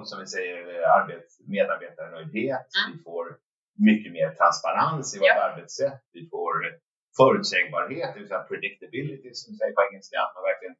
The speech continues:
Speaker 1: vi kan lova våra kunder när saker kommer och det är liksom de bitarna. Och vi också kan vi leverera mycket, mycket högre kvalitet.
Speaker 2: Mm.
Speaker 1: Det finns ju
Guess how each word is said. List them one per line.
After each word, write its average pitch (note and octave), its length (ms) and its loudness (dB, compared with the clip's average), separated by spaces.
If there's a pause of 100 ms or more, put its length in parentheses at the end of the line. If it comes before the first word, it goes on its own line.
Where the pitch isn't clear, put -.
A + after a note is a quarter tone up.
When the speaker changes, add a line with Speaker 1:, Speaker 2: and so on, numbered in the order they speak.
(720)
Speaker 1:
vi B2 60 6 (140)
kan - 180 12
lova - 280 -4
våra B2+ 180 -8
kunder G2+ 200 -8
när F#2+ 80 -8 (120)
saker - 180 -6 (100)
kommer C3 300 -8
och F2+ 60 -16
det A2+ 100 -2
är C3 100 -4
liksom G#2+ 140 -14 (140)
de B2 60 4 (140)
bitarna. - 320 -14
Och - 100 -2
vi G#2+ 60 0 (120)
också - 140 -14 (100)
kan G2 180 6
vi G2 140 -14
leverera G2 260 -6 (120)
mycket, G#2 220 -4
mycket - 220 -20
högre - 240 -6
kvalitet. - 560 2
Speaker 2:
Mm. - 100 -8 (280)
Speaker 1:
Det - 100 -2
finns G#2 180 0
ju - 40 -12